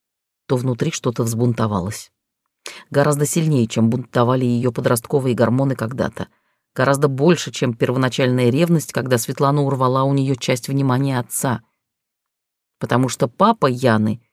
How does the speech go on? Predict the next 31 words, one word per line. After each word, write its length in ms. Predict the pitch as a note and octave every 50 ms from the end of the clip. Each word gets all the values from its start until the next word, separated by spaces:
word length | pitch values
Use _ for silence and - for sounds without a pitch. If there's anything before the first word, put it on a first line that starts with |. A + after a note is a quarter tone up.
| _ _ _
не 180 | - D#3+ E3+ E3+
заслуживал 560 | D#3+ D#3+ - - F3 D3+ C3+ B2+ G#2+ G#2+ G#2+
такого 380 | G#2+ - A2 - A#2 A2+ G#2+ A2
отношения. 640 | G#2+ - G#2+ G#2 - - A2+ G#2 G#2+ F#2+ - - _ _ _ _ _ _ _ _ _ _
Ведь 180 | - C#3+ B2 -
он 140 | D#3+ D3+ D3
любил 380 | C#3 C#3+ B2+ A#2+ C#3+ F3 F3 E3+
жену, 340 | D3+ C#3+ C3+ C3 A2+ G#2+ - _ _ - -
а 120 | - - C3
значит, 340 | - D3 - - E3+ - -
и 40 |
она 300 | E3+ D3+ D3 D3 D3 D#3+
была 240 | E3+ E3+ E3+ E3+ E3
обязана 400 | E3 C#3+ C#3+ C#3+ D3+ D#3 D#3+ D#3+
любить 440 | D#3 D3+ D3 C3 C3+ C3 A#2 - -
его. 240 | A#2 A2 A2 - - - _ _ _ _ _ _ _ _ _ _ _ _ _
Если 280 | C3 B2 B2 A#2 - B2+
же 140 | A2 A#2+ A2+
это 140 | A2+ -
не 140 | A2+ A#2 A#2
так, 320 | A#2 - C3+ F3 - - - _ _ _ _ _ _ - _ -
то 60 | C#3+
пусть 280 | A#2+ - F3+ - - -
лучше 260 | C3+ A#2+ - - A#2+
разводятся. 680 | A#2+ A#2+ A2+ A2+ G2+ G2 D2 F#2+ - - - - - - _ _ _ _ _ _ _ _ _ _
И 80 | - -
хоть 240 | - - C3+ - C3+
отцу 260 | A2+ - - - C#3
уже 380 | C3 C3 A#2+ C#3 B2+ A#2+ A#2+
за 120 | A2+ B2+ A#2
пятьдесят, 540 | - A#2+ A2+ A#2+ B2 A#2 - C#4 C4+ -